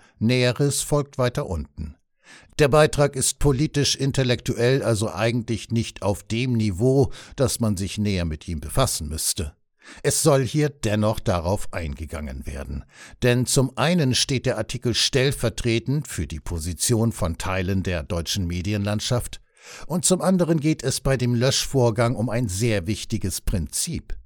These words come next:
Wenn nun die Löschung der R-T-Kanäle schweigend hingenommen oder gar beklatscht wird, dann akzeptiert man einen Präzedenzfall für ein Vorgehen,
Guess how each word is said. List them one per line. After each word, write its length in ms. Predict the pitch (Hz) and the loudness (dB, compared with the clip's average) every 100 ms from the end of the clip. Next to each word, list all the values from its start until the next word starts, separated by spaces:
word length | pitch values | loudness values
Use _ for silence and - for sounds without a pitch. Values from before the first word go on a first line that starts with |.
| _ - - - | _ -20 -20 -4
Wenn 240 | 113 123 143 | 2 4 6
nun 180 | 214 | 6
die 120 | 196 160 | 6 4
Löschung 480 | 127 170 156 113 | 4 4 4 2
der 180 | 104 98 | 2 0
R-T-Kanäle 960 | 92 101 - 156 170 123 107 101 95 87 | 0 -4 -2 -4 -2 -2 0 0 0 -2
schweigend 600 | - - 113 160 135 - | -2 0 0 0 -2 -2
hingenommen 720 | 131 180 165 120 104 98 92 | 2 2 4 2 2 2 0
oder 320 | - 131 80 - - | 0 0 0 -4 -6
gar 260 | 113 90 82 | -2 -2 -2
beklatscht 840 | 95 - - 120 160 - - - | -4 -4 -2 0 0 2 0 2
wird, 300 | 113 147 - - - - | 2 2 0 -8 -14 0
dann 240 | 151 151 | 4 4
akzeptiert 840 | - - - 135 - - 131 131 139 | 2 -2 0 -2 -2 0 0 0 2
man 200 | 139 113 | 0 0
einen 260 | 123 127 | 0 -2
Präzedenzfall 1040 | - 120 - 120 139 147 113 - 110 95 | -2 -2 -2 0 0 0 0 0 2 2
für 180 | 85 120 | 0 -2
ein 140 | 92 92 | -2 -4
Vorgehen, 720 | - 135 117 107 120 120 | 0 4 4 2 2 2